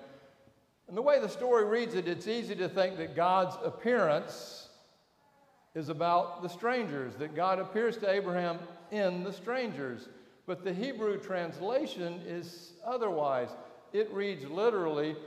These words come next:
"The Lord appeared to Abraham by the oaks of Mamre as he sat at the entrance of the tent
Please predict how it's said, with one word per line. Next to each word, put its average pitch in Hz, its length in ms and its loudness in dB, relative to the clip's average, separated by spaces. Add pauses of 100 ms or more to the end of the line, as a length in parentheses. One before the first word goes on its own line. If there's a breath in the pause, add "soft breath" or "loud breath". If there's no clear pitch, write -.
(200)
"The 139 160 4
Lord 208 680 2
appeared 208 600 0
to 160 180 -4
Abraham 175 760 0
by 143 200 0
the 135 160 -6
oaks 202 400 -4
of 147 160 -10
Mamre 147 600 -4
as 135 220 -6
he 120 120 -8
sat 175 380 -4
at 160 140 -6
the 135 180 -8
entrance 185 480 -8
of 143 140 -10
the 131 80 -8
tent 175 420 -6